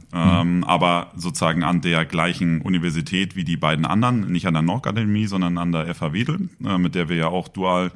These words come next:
Speaker 2: kooperieren. Und, ähm, hab da aber festgestellt, dass, äh, ja, ein duales Studium doch, äh, mehr Leute begeistert, ist einfach ein, was ganz anderes wie ein Vollzeitstudium und darüber gewinnen wir mehr Kräfte.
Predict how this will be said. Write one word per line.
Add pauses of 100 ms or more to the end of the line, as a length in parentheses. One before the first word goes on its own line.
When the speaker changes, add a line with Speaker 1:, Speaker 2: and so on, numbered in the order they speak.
(140)
Speaker 2:
kooperieren. (100)
Und,
ähm,
hab
da
aber
festgestellt,
dass,
äh, (520)
ja,
ein
duales
Studium (160)
doch,
äh,
mehr
Leute
begeistert, (140)
ist
einfach (120)
ein, (220)
was
ganz
anderes
wie
ein
Vollzeitstudium (320)
und
darüber (640)
gewinnen
wir
mehr
Kräfte.